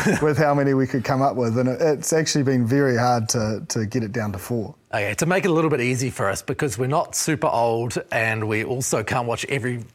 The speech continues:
Speaker 2: rugby game in the entire world, we're making it New Zealand-based rookie seasons.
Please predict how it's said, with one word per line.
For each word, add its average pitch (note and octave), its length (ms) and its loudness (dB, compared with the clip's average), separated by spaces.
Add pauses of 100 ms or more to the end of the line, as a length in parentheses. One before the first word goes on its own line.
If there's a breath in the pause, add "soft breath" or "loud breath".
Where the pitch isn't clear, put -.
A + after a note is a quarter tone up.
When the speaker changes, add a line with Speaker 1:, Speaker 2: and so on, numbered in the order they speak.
(100)
Speaker 2:
rugby B2 460 -2
game A2 320 0
in G#2 60 -4
the G#2 100 -2
entire A#2 420 0
world, G2+ 320 -2
we're A2+ 80 -2
making A#2 320 -2
it G#2 140 -2 (300 loud breath)
New A#2 140 -2
Zealand-based B2+ 920 0 (360 loud breath)
rookie A2+ 360 -2
seasons. G#2 600 -2